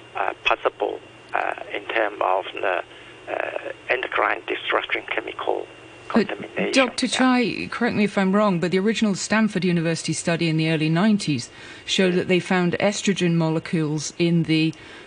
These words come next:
Speaker 2: uh, plastic samples as far back as the early nineties. So the endocrine disruptor factor of these, uh, elements is, is not new, is it? It's been known for thirty years, and yet we're still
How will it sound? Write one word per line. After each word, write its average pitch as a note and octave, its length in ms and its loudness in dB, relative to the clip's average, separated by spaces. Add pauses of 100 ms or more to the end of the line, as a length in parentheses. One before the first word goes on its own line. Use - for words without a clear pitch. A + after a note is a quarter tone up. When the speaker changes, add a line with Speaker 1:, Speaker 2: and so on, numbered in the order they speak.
(180)
Speaker 2:
uh, E3 380 2
plastic - 500 -2
samples C#3+ 580 -2
as F3+ 200 0
far F#3 240 2
back F3 280 0
as D#3+ 120 -4
the E3 120 0
early D#3+ 220 0
nineties. F3 480 2
So F3+ 240 2 (500)
the G3 240 4
endocrine G#3+ 500 4
disruptor F3+ 600 0
factor D#3 540 -2 (540)
of E3+ 220 0
these, D#3+ 440 -2 (100)
uh, - 520 -4 (200)
elements F3+ 480 0
is, G#3 200 2
is G#3+ 240 2
not B3+ 240 4
new, A3 280 2
is G#3+ 140 0
it? F#3 100 0
It's D#3 160 -4
been G#3 220 2
known G#3 240 4
for G3 140 -4
thirty F#3+ 340 -2
years, F#3 420 0
and F#3+ 160 2
yet F#3+ 220 0
we're F#3+ 140 0
still A3 500 0